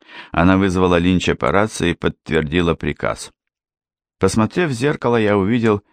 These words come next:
как машины отъезжают и направляются следом за нами. «Держи врагов поблизости», заметил я, качнув головой. «Что-то в этом роде».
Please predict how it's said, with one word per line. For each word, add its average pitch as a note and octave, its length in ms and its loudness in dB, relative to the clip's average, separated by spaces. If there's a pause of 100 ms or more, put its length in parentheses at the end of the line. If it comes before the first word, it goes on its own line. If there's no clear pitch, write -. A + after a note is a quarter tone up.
(260)
как - 160 -4
машины G2 520 4
отъезжают E2+ 680 0
и F2 60 0
направляются D#2+ 840 0
следом E2 480 0
за D#2 160 0
нами. G#1+ 400 -2 (1000)
«Держи G2+ 580 0
врагов C#3 580 0
поблизости», A2 1040 -2 (340)
заметил E2+ 520 2
я, D2+ 200 0
качнув B1 460 -6
головой. G#1 480 -4 (800)
«Что-то C4 480 0
в A#3 40 2
этом A3 280 2
роде». G2 420 0